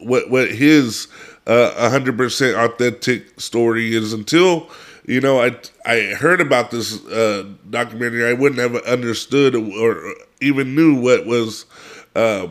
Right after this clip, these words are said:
about Jeffrey Dahmer. I just knew that he ate people, he was a cannibal, and not really knowing his past or, or even the story, uh, about him, you know. Uh, but I, I, I only like these types of, uh, s-, things for entertainment purposes,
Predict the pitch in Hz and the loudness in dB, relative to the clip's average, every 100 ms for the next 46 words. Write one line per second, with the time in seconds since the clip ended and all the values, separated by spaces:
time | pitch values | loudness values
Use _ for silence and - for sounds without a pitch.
0 | - 113 107 127 139 120 117 110 113 104 | -10 -10 -4 0 0 -2 -2 -2 -4 -4
1 | 107 113 117 120 110 127 131 120 113 113 | -2 2 2 0 -4 -2 0 2 0 -6
2 | 113 127 - - 117 107 120 120 113 104 | -4 -6 -6 -10 -10 -4 -2 -2 -4 -6
3 | 101 113 117 110 113 110 107 - 117 107 | -8 -4 -4 -2 -2 -2 -6 -16 -18 -18
4 | - 143 151 165 156 143 147 143 123 113 | 0 2 4 6 6 8 6 6 2 -6
5 | - 131 139 131 123 - 110 107 104 - | -4 0 2 2 0 -2 -2 0 -2 -10
6 | - - - 113 113 98 131 135 120 110 | -20 -16 0 2 4 2 -2 0 -2 -4
7 | - 123 127 127 - 110 - 110 104 123 | 0 2 2 0 0 -2 0 -2 0 0
8 | 123 104 107 101 107 113 120 123 123 - | 0 -2 -6 -6 -4 2 4 2 0 -14
9 | - - - 113 120 104 76 165 151 - | -20 -20 -2 2 2 2 0 4 4 2
10 | 131 - - - - 160 185 202 190 147 | -4 -4 -4 -8 -2 2 2 4 6 6
11 | 147 147 143 135 - 135 127 - 113 - | 6 2 -6 -6 -4 -4 -4 -8 -12 -12
12 | - 113 110 98 - - - - - _ | 0 2 2 -2 -10 -20 -16 -16 -16 _
13 | _ 139 147 139 - 117 - 131 123 - | _ -2 -2 -2 -2 -2 -2 -4 -4 -2
14 | 131 127 127 135 120 120 - 131 113 | -2 -2 -2 -2 -2 -4 -2 -2 -2